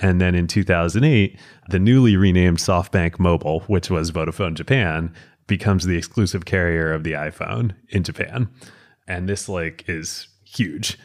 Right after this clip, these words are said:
Uh, they triple their market share. Japan falls in love with the iPhone.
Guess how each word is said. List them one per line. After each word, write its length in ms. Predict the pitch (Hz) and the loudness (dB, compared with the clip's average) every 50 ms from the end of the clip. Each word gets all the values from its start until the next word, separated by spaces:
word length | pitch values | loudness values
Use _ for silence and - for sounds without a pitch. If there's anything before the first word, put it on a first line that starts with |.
| _ _ - | _ _ -6
Uh, 260 | 95 92 85 82 85 | -4 -4 -4 -4 -4
they 140 | 85 98 92 | -4 -6 -6
triple 340 | - - 131 120 - 110 95 | -2 -2 -2 0 0 2 2
their 140 | 95 92 | 2 0
market 340 | 90 87 82 82 - 92 82 | 0 -2 -4 -4 -6 -8 -10
share. 560 | - - 101 87 82 80 80 78 76 76 76 _ - - - _ - | -8 -8 -6 -6 -6 -6 -6 -8 -8 -10 -12 _ -18 -20 -20 _ -12
Japan 340 | - - 82 - 101 92 87 | -12 -10 -4 -4 -2 -2 -2
falls 300 | 85 87 82 85 85 80 | -2 -2 -2 -2 -2 -4
in 80 | 82 80 | -4 -6
love 180 | 78 78 76 | -6 -6 -6
with 120 | 82 80 - | -6 -8 -6
the 100 | 87 80 | -6 -8
iPhone. 640 | 69 71 78 - - 85 78 76 73 82 101 104 | -6 -8 -10 -8 -8 -10 -8 -8 -8 -6 -6 -6